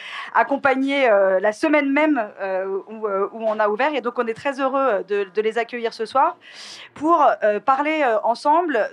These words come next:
de maintien d'ordre et de ce que, euh, même, euh, si, euh, le terme, euh, euh, nous est manifestement, euh, interdit, euh, il faut bien appeler,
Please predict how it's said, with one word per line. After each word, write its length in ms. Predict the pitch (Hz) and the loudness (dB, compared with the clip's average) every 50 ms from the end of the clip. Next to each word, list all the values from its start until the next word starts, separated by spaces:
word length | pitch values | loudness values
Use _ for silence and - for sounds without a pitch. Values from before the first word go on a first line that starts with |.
| 196 190 | -6 -8
de 300 | 240 262 254 254 247 226 | -6 -4 -2 -2 -2 0
maintien 320 | 247 262 254 - 269 247 | 0 -2 0 0 -2 0
d'ordre 340 | 220 214 240 294 285 208 - - _ - - - - - - _ | 2 2 4 4 2 0 -2 -6 _ -20 -20 -20 -20 -20 -16 _
et 300 | - 233 254 262 269 240 - - 196 | -2 -2 0 0 0 -2 -2 -4 -2
de 200 | 208 247 254 254 | -2 0 0 0
ce 240 | 247 - - 247 240 | -2 -6 -8 -10 -10
que, 520 | - - - 269 269 269 269 254 - - | -8 -6 -4 -4 -2 -2 -2 -2 -2 -2
euh, 160 | 190 190 185 185 | -2 -2 -2 -2
même, 360 | 208 233 247 254 254 240 226 | 0 0 0 0 -2 -4 -4
euh, 460 | 208 190 185 185 180 180 180 180 180 185 | -2 -2 0 0 0 0 0 0 -2 -4
si, 340 | 185 - - - 226 226 214 | -8 -12 -18 -12 -6 -4 -4
euh, 100 | 196 175 | -2 -2
le 140 | 185 196 190 | -4 -6 -6
terme, 400 | - 240 240 247 233 220 202 196 | -4 -2 -2 -2 -2 -4 -6 -6
euh, 180 | 185 175 175 170 - - - - - - - - | -6 -6 -6 -8 -10 -16 -20 -20 -20 -14 -10 -6
euh, 280 | 180 180 170 180 180 175 | -4 -2 -2 -2 -2 -4
nous 220 | 190 202 196 202 | -6 -8 -6 -4
est 40 | 226 | -2
manifestement, 760 | 220 233 233 233 226 - 233 220 - 240 226 233 240 240 220 | -2 -2 -4 -6 -6 -8 -8 -6 -6 -6 -2 0 0 0 2
euh, 140 | 196 180 170 - - - - - - | 0 -2 -4 -6 -10 -20 -20 -10 -8
interdit, 520 | 185 196 190 208 196 208 196 240 302 320 320 320 - - | -8 -6 -4 -4 -4 -4 -2 -2 -2 0 0 -2 -2 -2
euh, 220 | 190 190 185 190 175 | -2 -4 -4 -4 -6
il 100 | 208 208 | -8 -10
faut 120 | - 208 | -10 -6
bien 160 | 180 240 247 | -4 -2 -2
appeler, 340 | 208 190 - 240 269 285 269 | -2 -2 -2 -2 -2 -2 -2